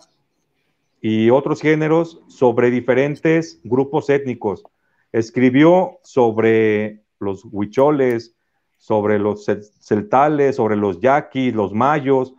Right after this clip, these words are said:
los mestizos también, y a todos nos describió, eh, de una manera muy precisa, porque antes de escribir sobre cualquier grupo étnico se iba y vivía entre ellos, los conocía, cómo hablaban, cómo pensaban, a qué le temían,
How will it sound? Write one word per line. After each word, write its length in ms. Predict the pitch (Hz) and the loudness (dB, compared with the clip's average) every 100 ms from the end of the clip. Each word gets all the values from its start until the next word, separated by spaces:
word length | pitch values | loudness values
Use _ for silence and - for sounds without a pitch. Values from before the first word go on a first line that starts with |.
| _ - | _ -2
los 220 | 120 113 | -2 0
mestizos 720 | 113 110 - 147 147 135 - | -2 -2 -2 0 0 -2 -4
también, 560 | 113 104 135 156 156 - _ _ _ _ | -4 -2 -2 -2 -4 -12 _ _ _ _
y 100 | 117 | 0
a 180 | 135 135 | 2 2
todos 460 | 175 180 196 190 131 | 2 4 2 0 -4
nos 220 | 135 123 | -2 0
describió, 840 | 135 135 131 127 135 156 170 - _ _ _ _ _ _ _ _ - | -2 -2 -4 -2 2 2 0 -4 _ _ _ _ _ _ _ _ -6
eh, 160 | 123 | -4
de 100 | 113 | -2
una 160 | 139 175 | -2 -2
manera 300 | 160 156 175 | -2 -2 -2
muy 180 | 160 180 | -2 -4
precisa, 720 | 175 160 - 175 - 98 - _ _ _ - | -2 -4 -4 -8 -6 -8 -8 _ _ _ 0
porque 400 | 131 160 180 175 | 2 2 2 2
antes 300 | 165 180 185 | 2 0 0
de 60 | |
escribir 380 | 180 170 160 170 | -2 -2 0 0
sobre 240 | 180 160 | -2 -4
cualquier 340 | - 123 - 156 | -2 -4 -2 -4
grupo 340 | 151 156 147 | -4 -2 0
étnico 340 | 151 156 160 117 | 0 -4 -8 -8
se 160 | 120 | -6
iba 380 | 135 151 151 - _ | -4 -4 -6 -10 _
y 100 | - | -10
vivía 420 | 107 107 123 139 139 | -6 -2 0 0 -2
entre 440 | 117 113 104 120 | -6 -2 0 2
ellos, 420 | 156 127 - _ _ _ _ _ _ _ _ _ - | 0 -4 -8 _ _ _ _ _ _ _ _ _ -8
los 180 | 104 101 | -6 -2
conocía, 840 | 110 104 95 - 151 143 131 127 _ _ _ _ | -2 -2 -4 -6 0 0 0 -6 _ _ _ _
cómo 240 | - 120 123 | -4 -2 0
hablaban, 520 | 113 127 135 131 123 | 2 2 2 -2 -4
cómo 200 | 127 131 | -4 -4
pensaban, 440 | 120 104 123 127 | -4 -2 -2 -2
a 80 | 117 | -4
qué 100 | - | -2
le 100 | 127 | -2
temían, 640 | - 104 120 147 127 120 | 0 -2 0 -2 -2 -6